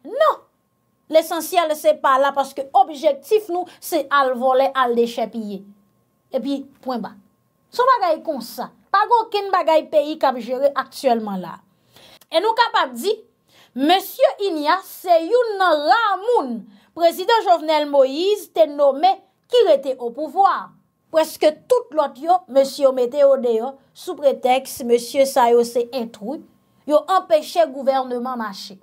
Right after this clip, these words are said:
Nan jou pase yo, yo te di w se Wòkfelè Vensan ansanm avèk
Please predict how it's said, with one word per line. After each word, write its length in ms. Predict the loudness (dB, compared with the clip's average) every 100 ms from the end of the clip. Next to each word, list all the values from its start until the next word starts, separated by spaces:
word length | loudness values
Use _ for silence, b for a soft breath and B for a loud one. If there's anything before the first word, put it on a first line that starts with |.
| _ _ _ _ _
Nan 160 | -2 -2
jou 160 | 0 -2
pase 460 | -2 -4 -4 -2
yo, 240 | 0 -2 -4 _ _ _ _ 0
yo 120 | 2
te 140 | 4 2
di 200 | 0 -2
w 220 | -4 -4 -10
se 320 | -10 0 0
Wòkfelè 600 | 2 0 -2 -2 0 2
Vensan 380 | 0 -4 -4 -4
ansanm 320 | -4 -2 2
avèk 560 | 2 2 0 -2 -2 -8